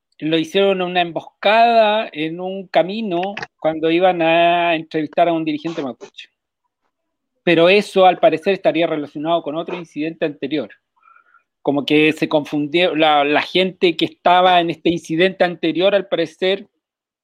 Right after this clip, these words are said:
no los tomó como equipo de prensa, sino que los tomó como otra cosa y por eso lo, lo habría atacado.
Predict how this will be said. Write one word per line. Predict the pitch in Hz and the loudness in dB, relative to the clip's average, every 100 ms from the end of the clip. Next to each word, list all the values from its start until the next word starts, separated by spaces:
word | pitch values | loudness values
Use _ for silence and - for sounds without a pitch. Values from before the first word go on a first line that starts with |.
| _ _ _ | _ _ _
no | - 156 180 | -8 -2 0
los | 165 - | 2 0
tomó | 165 170 | -2 -2
como | 190 180 | -2 -2
equipo | 185 185 | -2 0
de | 175 | 0
prensa, | 196 190 165 | -2 -4 -8
sino | 160 160 | -6 -6
que | |
los | 156 147 | -6 -6
tomó | 147 160 | -6 -6
como | 156 156 | -6 -8
otra | 170 185 | -4 -4
cosa | 180 185 - 202 | -4 -6 0 2
y | 190 170 | 2 -4
por | 156 165 | -6 -6
eso | - 180 | -6 -4
lo, | 160 156 - - | -2 -4 -8 -10
lo | 139 139 | -8 -4
habría | 143 143 156 | -4 0 0
atacado. | 147 143 117 | 0 -2 -4